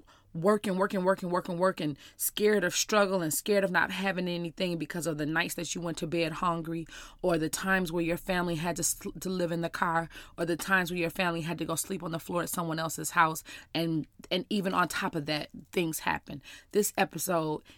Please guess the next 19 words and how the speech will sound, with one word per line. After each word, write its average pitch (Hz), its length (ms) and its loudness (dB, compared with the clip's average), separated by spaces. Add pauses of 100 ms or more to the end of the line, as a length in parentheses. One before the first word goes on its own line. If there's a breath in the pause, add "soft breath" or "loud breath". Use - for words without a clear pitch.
is 165 380 2 (120)
sp-, - 240 -6 (160)
to 180 100 -4
speak - 300 -2
to - 100 -4
the 165 100 -2
little 165 240 0
girl 151 320 0
in 143 160 -2
you. 135 220 -8 (340 loud breath)
That 226 280 2
little 180 220 0
girl 160 240 0
has 160 260 -2
to 165 100 -6
be 156 140 -4
healed, 139 360 -6
amen, 135 500 -8 (500 loud breath)
in 190 140 2